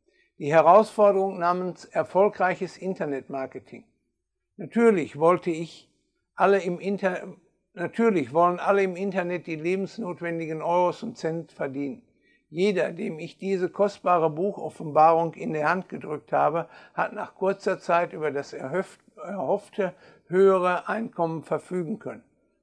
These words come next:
Vorausgesetzt, sie oder er hatten dieses wirkungsvolle, einfach nachmachbaren Tipps und Tricks tatsächlich konsequent angewandt.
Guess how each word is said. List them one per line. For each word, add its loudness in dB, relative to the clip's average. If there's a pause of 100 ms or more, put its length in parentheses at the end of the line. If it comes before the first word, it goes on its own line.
(100)
Vorausgesetzt, 2
sie -6
oder 0
er 2
hatten -4
dieses -10
wirkungsvolle, -4 (360)
einfach 0
nachmachbaren 0 (340)
Tipps -6
und -12
Tricks -2
tatsächlich 2
konsequent -4
angewandt. -4